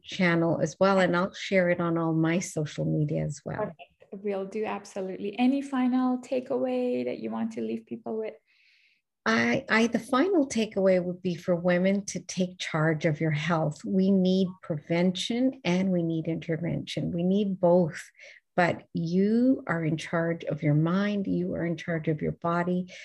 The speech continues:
Speaker 1: So make sure that you take care of stress.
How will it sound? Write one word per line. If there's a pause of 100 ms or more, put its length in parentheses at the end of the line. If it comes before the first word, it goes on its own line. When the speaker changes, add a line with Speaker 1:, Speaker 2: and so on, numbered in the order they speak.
(140)
Speaker 1:
So
make
sure (140)
that
you
take
care
of
stress.